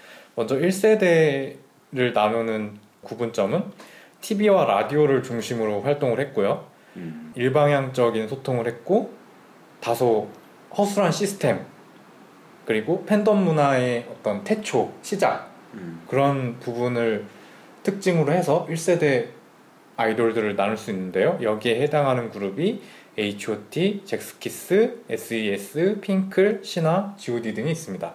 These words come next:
Speaker 2: 음.
Speaker 1: 어, 그리고 이 세대는 인터넷의 영향을 크게 받기 시작했어요. 디지털 음원이나 스트리밍 사이트를 이용해서 음원을 소비하기 시작했고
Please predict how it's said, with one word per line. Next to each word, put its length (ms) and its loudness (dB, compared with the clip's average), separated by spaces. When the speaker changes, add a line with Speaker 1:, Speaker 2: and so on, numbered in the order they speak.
Speaker 2:
음. 160 -16
Speaker 1:
어, 340 0
그리고 240 2
이 100 0
세대는 680 2
인터넷의 580 4
영향을 640 2
크게 300 2
받기 540 -6
시작했어요. 680 0
디지털 460 0
음원이나 500 2
스트리밍 840 -2
사이트를 720 0
이용해서 800 0
음원을 260 -2
소비하기 420 0
시작했고 760 0